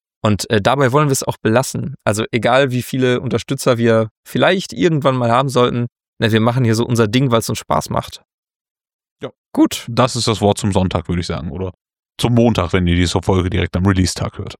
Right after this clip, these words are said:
Speaker 2: <laughs>
Speaker 1: Ja, das meine ich auch. Und was wir in der nächsten Folge besprechen, da lassen wir euch noch im Dunkeln, würde ich sagen, Max, weil wir wissen's selber noch nicht so genau.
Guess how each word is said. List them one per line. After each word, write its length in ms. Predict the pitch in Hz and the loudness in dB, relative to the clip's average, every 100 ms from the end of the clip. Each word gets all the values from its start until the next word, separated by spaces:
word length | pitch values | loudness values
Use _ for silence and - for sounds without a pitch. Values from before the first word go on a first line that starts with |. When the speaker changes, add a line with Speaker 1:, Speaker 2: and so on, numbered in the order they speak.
| - | -6
Speaker 2:
<laughs> 200 | - 170 | -6 -2
Speaker 1:
Ja, 300 | 180 - - - _ _ | -2 -2 -6 -8 _ _
das 180 | - - | -6 -2
meine 160 | 110 131 | 0 2
ich 120 | - | 0
auch. 260 | 117 - _ _ _ _ _ _ | -2 -4 _ _ _ _ _ _
Und 300 | 131 117 - - | 0 2 0 -2
was 180 | 117 | -2
wir 240 | - 113 107 - _ | 2 2 2 -2 _
in 600 | 117 104 101 98 95 92 - | 0 0 0 -2 -4 -6 -4
der 80 | |
nächsten 300 | 185 202 - | -2 0 -2
Folge 220 | - 123 110 | -2 0 0
besprechen, 480 | - 117 127 160 160 | -2 -4 -2 -4 -2
da 160 | - 143 | 0 2
lassen 240 | 156 - | 2 0
wir 80 | 147 | 0
euch 120 | 147 | 0
noch 220 | 143 127 - _ | 0 -2 -4 _
im 180 | - 113 | -2 0
Dunkeln, 400 | 110 233 175 120 | 2 0 0 0
würde 100 | 117 | -2
ich 80 | 110 | -2
sagen, 280 | - 110 107 | 0 0 0
Max, 280 | 113 185 - | -2 -2 2
weil 300 | 127 170 180 | 4 4 4
wir 160 | 165 | 0
wissen's 240 | 160 185 180 | 0 -2 0
selber 260 | 170 214 | 2 2
noch 100 | 135 | 0
nicht 140 | 131 - | -2 -4
so 80 | 117 | -4
genau. 360 | 117 110 127 | -4 -4 -6